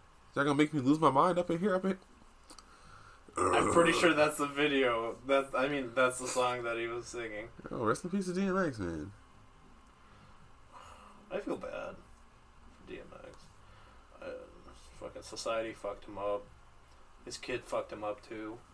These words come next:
Speaker 2: That sad video you watch of him when he finally, like, got out of jail, and he just wanted to reconnect with his son, and his son was just a piece of shit
Speaker 1: Yeah.
Speaker 2: to him. He's like, "Bro, like, I didn't want this. I didn't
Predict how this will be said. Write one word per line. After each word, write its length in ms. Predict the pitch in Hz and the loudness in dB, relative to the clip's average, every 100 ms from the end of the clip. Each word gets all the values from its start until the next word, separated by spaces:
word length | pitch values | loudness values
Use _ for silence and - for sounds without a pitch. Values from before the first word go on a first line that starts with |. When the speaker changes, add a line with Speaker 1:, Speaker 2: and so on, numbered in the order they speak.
| - - - - - - - - - - | -20 -20 -20 -20 -20 -20 -20 -20 -10 -4
Speaker 2:
That 180 | - | -4
sad 400 | - 123 120 123 127 | -2 4 6 4 0
video 320 | 117 123 123 | 2 4 2
you 180 | 117 110 | 0 2
watch 300 | 110 113 104 | 2 2 0
of 120 | 95 | -6
him 240 | 113 113 | -4 -4
when 100 | 110 | -6
he 80 | 104 | -8
finally, 340 | 113 104 110 | -6 -6 -4
like, 260 | 104 98 - - - - - - - - | -4 -4 -12 -20 -20 -20 -20 -20 -20 -10
got 220 | - 110 | -4 -2
out 180 | 107 113 | 0 -2
of 80 | 107 | -4
jail, 440 | 101 107 113 113 - - - - - | -8 -4 -4 -6 -10 -20 -20 -20 -18
and 80 | - | -12
he 80 | 113 | -10
just 140 | 117 | -6
wanted 240 | 120 113 113 | -4 -4 -4
to 60 | |
reconnect 520 | 110 107 - 113 110 117 | -6 -8 -6 -6 -6 -8
with 100 | 110 | -8
his 100 | 104 | -8
son, 300 | - 107 107 | -6 -6 -8
and 120 | 101 | -10
his 100 | 101 | -10
son 200 | - 104 | -8 -8
was 120 | 107 110 | -10 -10
just 160 | 104 | -14
a 40 | - | -14
piece 260 | 113 107 | -14 -12
of 60 | - | -10
shit 300 | 120 117 - - - | -8 -8 -8 -10 -6
Speaker 1:
Yeah. 100 | 98 | -6
Speaker 2:
to 80 | - | -6
him. 180 | 120 - - - - - - | -10 -12 -20 -20 -20 -20 -12
He's 120 | 110 | -4
like, 220 | - - | -4 2
"Bro, 260 | 131 135 107 | 4 4 2
like, 260 | 104 101 - - - - - - - - - - - - - - - - - - - - - - | -2 -4 -12 -20 -20 -20 -20 -20 -20 -20 -20 -20 -20 -20 -20 -20 -20 -20 -20 -20 -20 -20 -20 -10
I 40 | |
didn't 340 | 131 131 113 95 | -6 -6 -8 2
want 380 | 110 131 - - | 4 4 0 -6
this. 380 | 104 104 - 98 | -4 -4 -6 -6
I 80 | 110 | -4
didn't 220 | 117 | -4